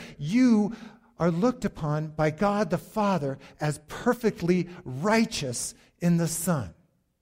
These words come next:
because you have had his righteousness imputed to you. This great transfer happens in the gospel. And it's amazing.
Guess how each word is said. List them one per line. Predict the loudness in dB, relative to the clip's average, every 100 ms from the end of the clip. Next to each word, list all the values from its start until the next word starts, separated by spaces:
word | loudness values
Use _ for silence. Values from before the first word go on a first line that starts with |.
| _ _ _ _ _ _
because | -6 0 0 -2 0
you | 4 4
have | 4 0
had | 0 0 0 -8
his | -2 0 2
righteousness | 0 0 2 0 -4 -6 -8 -8 -10 -14
imputed | -6 -6 -2 0 0 0 -4
to | -8
you. | -4 -4 -4 -8 _ -20 -20 -4
This | -4 -4
great | -10 -4 0 -2
transfer | -4 -4 -2 -2 -4 -10 -10 -10 -14 _ _ _ _ _ _ _ _ _ _ _
happens | -8 -6 -4 -8 -14 -20 _ _ _ _
in | -10 -8
the | -10
gospel. | -10 -10 -14 -18 -20 -20 _ _ _ _ _ _ _ _ _ _
And | -6 -4
it's | -2
amazing. | 0 2 2 -2 -6 -14